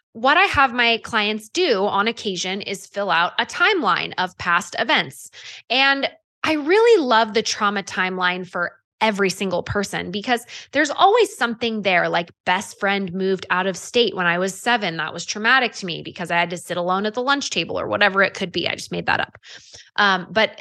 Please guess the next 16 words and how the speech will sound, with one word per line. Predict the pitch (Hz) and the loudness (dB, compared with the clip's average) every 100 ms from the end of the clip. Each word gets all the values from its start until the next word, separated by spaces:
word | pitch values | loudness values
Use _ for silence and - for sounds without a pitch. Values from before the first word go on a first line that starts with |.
| 214 | 2
there's | 262 277 - | 2 2 2
always | 294 381 415 - | 4 6 4 0
something | - 226 226 269 | -2 -4 -4 -8
here. | 262 269 277 | -6 -2 0
Like | 254 233 | 0 -2
for | 202 | -6
me, | 185 185 | -6 -4
it | |
was | 208 | -4
my | 220 226 | -4 -6
parents' | 220 262 262 - | -4 -4 -4 -6
divorce, | 277 349 381 180 170 | -4 2 4 4 2
and | 175 | -6
it | 175 | -4
was | 190 185 185 - - | -2 -4 -6 -20 -8
moving, | 196 208 220 220 240 247 | -2 2 2 2 0 -2